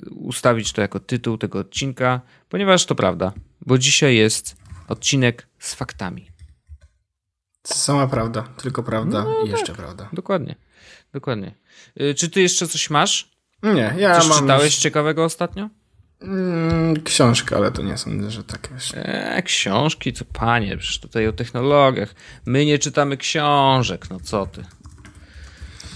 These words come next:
Speaker 1: Daj pan
Speaker 2: Kto czyta
Speaker 1: spokój.
Speaker 2: książ-, kto czyta książki, ten ma nos-, nos krótki. Czekaj, co?
Speaker 1: <laughs> Ale wymyśliłeś. <laughs> W ogóle aplikacje, e, nie wiem, czy widziałeś, mm,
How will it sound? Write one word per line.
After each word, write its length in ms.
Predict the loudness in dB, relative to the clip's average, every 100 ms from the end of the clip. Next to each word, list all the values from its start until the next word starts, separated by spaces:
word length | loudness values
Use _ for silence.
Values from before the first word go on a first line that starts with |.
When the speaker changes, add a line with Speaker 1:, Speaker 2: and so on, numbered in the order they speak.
| -16 -18 -6
Speaker 1:
Daj 200 | 0 0
pan 160 | 2 -2
Speaker 2:
Kto 220 | -2 4
czyta 100 | 6
Speaker 1:
spokój. 200 | 8 6
Speaker 2:
książ-, 380 | 4 4 2 0 0
kto 240 | 4 4
czyta 300 | 4 4 4
książki, 500 | 4 2 2 0 0
ten 200 | 2 4
ma 220 | 6 6
nos-, 360 | 6 4 2 -2 -4 0
nos 240 | 2 0
krótki. 360 | -2 -6 -8 -16 -20 -20 _ _ _ _ _ -16 -16 -16 -14
Czekaj, 260 | -10 -10
co? 280 | -8 -4 -2 0
Speaker 1:
<laughs> 160 | 2 4
Ale 220 | 6 6
wymyśliłeś. 720 | 2 -2 -2 0 -2 -4 -10
<laughs> 40 | -4 -4 -2 -6 -8 -18 -20 -18 -20 _ _ _ -6 -6 -4 -8 _ _ _ _ _ _ _ -16 -6 -6 -4
W 60 |
ogóle 180 | 0 2
aplikacje, 560 | 2 0 0 2 2 2 -2 -14 -2
e, 340 | 2 2 0
nie 120 | -2
wiem, 140 | 0 0
czy 160 | 0
widziałeś, 540 | 0 4 6 6 2 -4
mm, 340 | -10 -14 -14